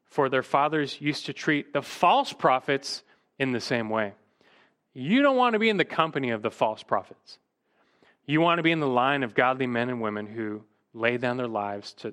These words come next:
to serve the Lord. I think of Moses, one of my favorites, Hebrews eleven twenty-six. It says, "He considered the reproaches of Christ greater riches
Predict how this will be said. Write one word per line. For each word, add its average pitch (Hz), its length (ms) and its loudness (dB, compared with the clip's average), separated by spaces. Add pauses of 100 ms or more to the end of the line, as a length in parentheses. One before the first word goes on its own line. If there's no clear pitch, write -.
to 107 100 -18
serve 113 320 -6
the 113 80 -14
Lord. 98 320 -14 (800)
I 135 40 -12
think 147 120 4
of 151 60 2
Moses, 117 380 0
one 135 120 0
of 135 40 0
my 123 80 2
favorites, 123 420 -2
Hebrews 147 300 0
eleven 165 320 2
twenty-six. 151 640 0
It 139 100 -4
says, 127 420 -2 (520)
"He 175 120 2
considered 175 600 0
the 151 80 2
reproaches 220 1000 0 (120)
of - 160 -4
Christ - 760 -2 (260)
greater 220 600 0
riches 185 880 2